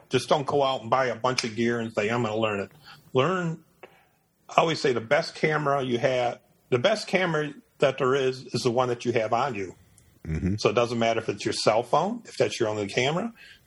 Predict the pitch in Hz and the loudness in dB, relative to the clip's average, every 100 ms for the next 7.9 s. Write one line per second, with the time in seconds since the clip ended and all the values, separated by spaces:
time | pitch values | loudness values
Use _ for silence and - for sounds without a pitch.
0 | _ _ - - 127 127 120 - _ _ | _ _ -12 0 0 0 -4 -12 _ _
1 | _ _ _ _ _ _ - - 170 104 | _ _ _ _ _ _ -4 0 0 0
2 | - _ _ - - - _ _ - 123 | -10 _ _ -20 -20 -20 _ _ -10 -2
3 | 139 127 117 - _ - 117 110 107 104 | 2 2 0 -6 _ 2 2 0 -4 -8
4 | 101 _ _ _ _ _ _ _ _ _ | -16 _ _ _ _ _ _ _ _ _
5 | _ _ _ _ _ _ _ - 202 202 | _ _ _ _ _ _ _ 0 0 0
6 | 170 156 123 127 113 95 85 - _ _ | 0 0 0 -6 -6 -8 -10 -16 _ _
7 | _ _ _ 131 117 120 143 117 95 | _ _ _ -2 0 0 0 0 -4